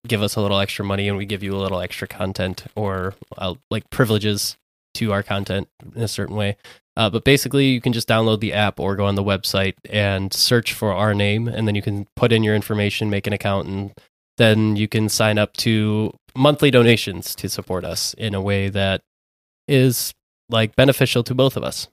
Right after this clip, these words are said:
I guess, in the long run. So thank you to everyone who does support us on Patreon currently. We really do appreciate all of the, the love and support that you guys give us. And once again, welcome to any new people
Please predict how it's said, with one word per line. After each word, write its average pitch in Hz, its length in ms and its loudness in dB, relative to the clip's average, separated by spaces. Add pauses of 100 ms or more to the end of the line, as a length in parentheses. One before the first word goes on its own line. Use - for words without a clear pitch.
(120)
I 101 100 -8
guess, - 320 -10
in 113 100 -6
the 98 80 -2
long 98 200 -4
run. - 180 -8 (540)
So 139 200 6
thank 156 280 4
you 170 80 4
to 160 120 4
everyone 139 260 6
who 123 100 4
does 156 200 6
support 151 280 2
us 143 120 2
on 131 80 2
Patreon 123 420 0
currently. 175 460 4
We 127 120 4
really 123 300 0
do 120 120 2
appreciate 113 580 0
all 110 160 2
of 107 120 -2
the, 104 380 2 (160)
the 113 180 2
love 110 380 2
and 113 160 -2
support 107 400 -2
that 101 80 -2
you 101 80 -2
guys 98 240 -2
give 120 220 2
us. 113 200 2
And 110 200 -2
once 117 180 0
again, 120 240 4
welcome 117 300 2
to 113 100 0
any 117 200 0
new 147 180 2
people 120 420 -2